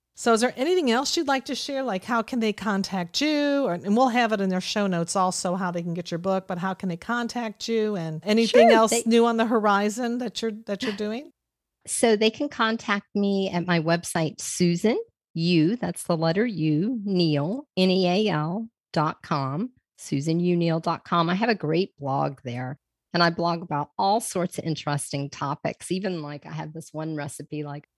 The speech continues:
Speaker 2: holiday desserts. And so, and it's, like, healthy desserts that you can make. And something else to do with your kids is, hey, let's create some snack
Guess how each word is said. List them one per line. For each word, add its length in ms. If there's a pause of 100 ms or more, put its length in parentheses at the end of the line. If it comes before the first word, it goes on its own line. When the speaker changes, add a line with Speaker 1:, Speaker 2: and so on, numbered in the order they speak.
(160)
Speaker 2:
holiday 880
desserts. 880 (300)
And 340
so, 300
and 120
it's, 280
like, 240 (320)
healthy 420
desserts 1000
that 220
you 120
can 240
make. 460 (560)
And 120
something 440 (140)
else 380
to 120
do 200
with 280
your 120
kids 600
is, 420 (380)
hey, 400
let's 460
create 640
some 300
snack 520